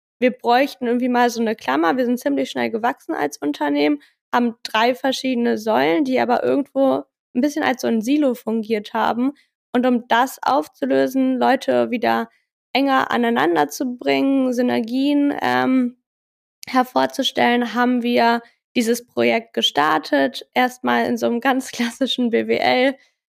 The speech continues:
äh, Sinne, Mission, ähm, definiert,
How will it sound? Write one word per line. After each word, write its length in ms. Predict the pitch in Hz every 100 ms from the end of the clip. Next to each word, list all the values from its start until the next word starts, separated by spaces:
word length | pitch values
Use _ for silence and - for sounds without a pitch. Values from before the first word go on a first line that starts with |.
| _ -
äh, 420 | 247 254 247 -
Sinne, 680 | 240 240 277 277 269 262 247
Mission, 800 | 247 269 - 269 269 262 262 262 -
ähm, 280 | - 247 247
definiert, 1080 | 262 - 262 254 262 131 254 247 - -